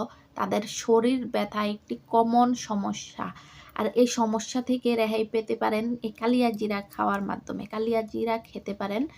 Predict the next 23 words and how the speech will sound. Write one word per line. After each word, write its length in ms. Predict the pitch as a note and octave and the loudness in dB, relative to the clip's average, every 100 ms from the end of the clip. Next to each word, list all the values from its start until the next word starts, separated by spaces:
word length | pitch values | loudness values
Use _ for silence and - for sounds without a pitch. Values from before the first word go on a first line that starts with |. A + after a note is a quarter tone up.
| - - - - - | -20 -20 -20 -20 -12
উম, 380 | - G#3 G3+ G3 F3+ | -6 -4 -2 -2 -4
এটা 300 | A3 A3+ A3 G#3+ | -2 0 4 2
ব্যথা, 540 | A3 G#3+ G#3 - G#3 G#3 C4 - - _ _ _ - | 2 -2 -2 0 2 4 2 -2 -16 _ _ _ -16
উম, 120 | A3 G#3+ - | -12 -12 0
কমায়। 400 | B3 A#3 F#3+ - F#3+ - - - _ - - - - - | 6 6 6 0 -6 -18 -20 -20 _ -20 -20 -20 -20 -6
অনেকেরই 460 | A#3 C#4 C#4+ C#4+ C#4+ | 0 2 2 2 2
আমরা 280 | C4+ A3+ A#3 A#3+ | 2 2 4 4
দেখি, 320 | A3 A3 A#3+ A#3 | 4 2 2 2
লক্ষ্য 320 | G3+ G3+ G#3+ | 2 0 -4
করি 220 | A3 A#3 A#3 | 0 0 -2
যে 220 | G3+ G3 A3 - - _ _ _ _ - - - - | -2 -2 -2 -4 -16 _ _ _ _ -20 -20 -20 -8
পুরো 300 | C#4 C#4 C#4 C4 | 0 2 4 2
দাহ 280 | G#3+ G#3 G#3 G#3 | 2 2 2 2
আছে, 320 | - - - - - | 0 -2 -14 -14 -8
পুরো 180 | B3 A3+ | -4 0
দাহর 300 | A#3 A#3 B3+ | 2 2 -2
সমস্যা 400 | B3 A#3 A#3 C4 | -2 -4 -4 -4
সমাধানের 480 | B3+ A#3 A3+ A#3 A#3+ | -2 -4 -2 -2 0
জন্য 160 | B3 | -2
কালিয়া 320 | B3+ A#3 G#3+ G3+ | -2 -2 -2 -2
জিরা 240 | G#3 G#3 | -4 -8
খেতে 240 | - - | -10 -10
পারেন। 220 | G3+ G#3 | -8 -8